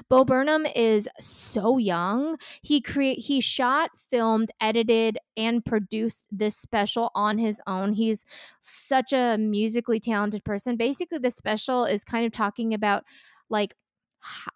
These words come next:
how do we just live this life of being on, um, our phones and media, and, and we're just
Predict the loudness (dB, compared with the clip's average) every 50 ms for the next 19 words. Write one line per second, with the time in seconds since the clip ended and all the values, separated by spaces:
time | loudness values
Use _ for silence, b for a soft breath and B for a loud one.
0 | _ -18 -16 -6 -2 0 0 2 0 0 0 0 0 0 0 -2 -4 -6 -6 -4
1 | -4 -2 -2 -2 -4 -4 -4 -6 -6 -4 -2 -2 -2 -4 -6 -8 -10 -10 -10 _
2 | -6 -6 -4 -4 -4 -4 -4 -2 -2 -2 -4 -4 -4 -6 -6 -6 -8 -10 -12 -8
3 | -6 -4 -2 -2 -2 -4 -6 -8 -10 -8 -8 -8 -8 -10 -14 _ _ _ _ b
4 | b b b b -4 -4 -4 0 2 4 4 6 6 4 2 2 0 0 0 0
5 | 0 2 0 0 2 0 0 2 2 2 2 0 0 -2 -2 -2 -4 -6 -8 -10
6 | -6 -4 -2 -2 0 0 0 0 2 2 0 0 -2 -6 -10 -12